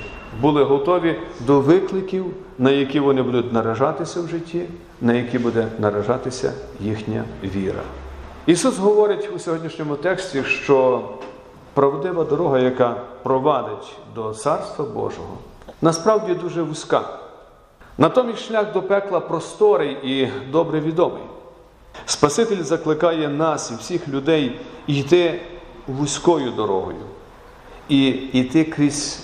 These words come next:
тісні ворота. Як християни, як батьки, члени Святої Церкви, Сина Божого, ми молимося, щоб наші діти бачили відмінність між вузькою дорогою, яка дійсно веде до неба, і тим широким шляхом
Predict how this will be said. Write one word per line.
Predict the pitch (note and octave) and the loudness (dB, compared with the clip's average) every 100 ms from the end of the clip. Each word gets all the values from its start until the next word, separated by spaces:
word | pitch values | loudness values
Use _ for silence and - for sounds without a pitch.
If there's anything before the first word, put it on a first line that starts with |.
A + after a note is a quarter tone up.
| - | -16
тісні | - C3+ - C#3 A#2 - - - - | -2 -2 2 2 2 0 -6 -14 2
ворота. | G#2 G2 F2 - - - - - - - | 2 4 -2 -8 -14 -16 -18 -20 -20 -2
Як | C#3 F#3+ | 4 4
християни, | F#3+ G3 G3+ G#3+ A#3+ A3 F#3 | 4 0 0 2 2 2 0
як | F3 D3+ | -2 -2
батьки, | F#3 - G#3+ | -4 2 0
члени | G#3 G3 F#3 F3 | 2 0 0 0
Святої | - E3 F3 D#3+ D3+ B2 - - | -2 -2 2 2 2 -2 -12 -16
Церкви, | - - F3 E3 C#3 | 0 4 4 2 -4
Сина | C#3 - G#3 F3 | -2 0 2 2
Божого, | D#3+ D#3+ D#3 D3 - - - - - - | 2 2 2 0 -2 -8 -16 -20 -12 2
ми | D3+ | 2
молимося, | E3+ F#3+ F#3 E3 D#3 D#3 | 6 4 4 0 0 -2
щоб | C#3+ D3+ C3 C3+ | -2 0 2 2
наші | F3+ - D3+ | 0 0 -2
діти | D3 E3 D#3+ D3 - - - - - - - | 2 2 4 0 -4 -14 -18 -18 -18 -12 4
бачили | C#3+ D#3 E3 D3+ C#3 | 4 4 -2 -4 -6
відмінність | B2 C#3+ G3+ E3 A#2 - - - - | -6 -2 0 0 -2 -4 -10 -12 -6
між | A#2 A#2 - - A2 | 0 0 0 -2 0
вузькою | A#2+ - F3+ D3 | 0 4 4 4
дорогою, | B2+ C3+ A#2 A2+ A2+ | 4 4 4 0 -2
яка | A2+ A2+ G#2 - - | -2 0 -2 -4 -12
дійсно | G#2 C3 D#3+ - E3 | 0 0 0 0 2
веде | D#3+ D#3+ | 6 6
до | D#3 | 4
неба, | D3+ D3+ D3 D3+ - - - - | 2 2 0 -2 -14 -18 -20 -6
і | A#2+ | -2
тим | - B2+ | 2 2
широким | - A#2+ A#2+ A#2 G2+ | 4 2 2 -2 -8
шляхом | - B2 C#3+ E3 | 2 2 2 -4